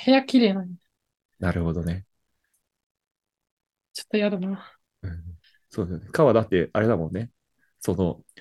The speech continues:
Speaker 2: 外で持たれてる印象が部屋綺麗そうな人っていう印象だから。
Speaker 1: そう。め-、あの、マジでバレんもん、部屋が汚いこと。
Speaker 2: うん。それをね、悟られたくないんでしょ？悟られたくないじゃなくて、
Speaker 1: そう。
Speaker 2: バレたくないんでしょ？
Speaker 1: バレたくない。
Speaker 2: <laughs> マジでそこの感情を持ってんのなんか、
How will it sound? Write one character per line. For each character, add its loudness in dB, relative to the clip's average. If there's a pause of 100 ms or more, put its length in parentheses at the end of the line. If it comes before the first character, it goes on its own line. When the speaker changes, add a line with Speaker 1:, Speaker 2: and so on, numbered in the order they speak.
Speaker 2:
外 2
で 2
持 4
た 2
れ 2
て 2
る 4
印 -2
象 0
が -2
部 -4
屋 2
綺 -2
麗 4
そ 0
う -2
な -4
人 -6
っ -8
て -14
い -4
う -2
印 -2
象 0
だ -4
か -8
ら。 -8 (180)
Speaker 1:
そ 6
う。 -6
め-、 4
あ 8
の、 8
マ 6
ジ 2
で 6
バ 4
レ 6
ん 4
も 0
ん、 -2
部 2
屋 6
が 4
汚 0
い 2
こ -4
と。 -4
Speaker 2:
う -8
ん。 -16 (880)
そ 0
れ 6
を 4
ね、 2
悟 2
ら 6
れ 2
た 2
く 0
な 4
い 0
ん -6
で -10
し -12
ょ？ -10
悟 0
ら 6
れ 4
た 2
く 2
な 4
い 2
じ 2
ゃ 2
な -2
く -20
て、 -10
Speaker 1:
そ -20
う。 -20 (120)
Speaker 2:
バ 4
レ 2
た 4
く 0
な 4
い 2
ん 0
で -4
し -6
ょ？ -4 (400)
Speaker 1:
バ 4
レ 6
た 6
く 0
な -2
い。 -12 (300)
Speaker 2:
<laughs> -2 (1300)
マ 4
ジ 6
で 2
そ 0
こ 4
の 2
感 4
情 6
を 6
持 4
っ 2
て 2
ん 2
の 0
な 2
ん 0
か、 -8